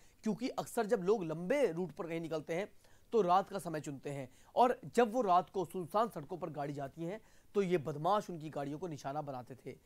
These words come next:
बारह ऐसे गैंग हैं, जिन्होंने एरिया वाइज पूरे एक्सप्रेसवे को बांट लिया है कि यहां से यहां तक मेरा एरिया, इस बीच जो भी गाड़ी लूटेगी, वो हम, हम लूटेंगे,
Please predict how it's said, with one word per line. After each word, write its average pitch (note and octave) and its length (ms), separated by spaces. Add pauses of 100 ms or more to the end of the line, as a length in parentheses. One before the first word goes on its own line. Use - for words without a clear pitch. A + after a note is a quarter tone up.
(360)
बारह G3 420
ऐसे G3 420
गैंग E3+ 260
हैं, F#3+ 120
जिन्होंने F#3 360 (100)
एरिया G3+ 360
वाइज F3 400 (280)
पूरे A3+ 400
एक्सप्रेसवे F#3+ 680
को G#3+ 140
बांट E3 380
लिया D#3 200
है C#3 220 (420)
कि G#3 80
यहां F3 360
से A3 140
यहां E3+ 180
तक F3+ 160
मेरा D#3+ 300
एरिया, G3+ 320 (280)
इस - 220
बीच G#3+ 280
जो F3 160
भी A3+ 120
गाड़ी F#3 240
लूटेगी, E3+ 440 (300)
वो F#3 120
हम, D#3+ 340
हम F3+ 180
लूटेंगे, D3 420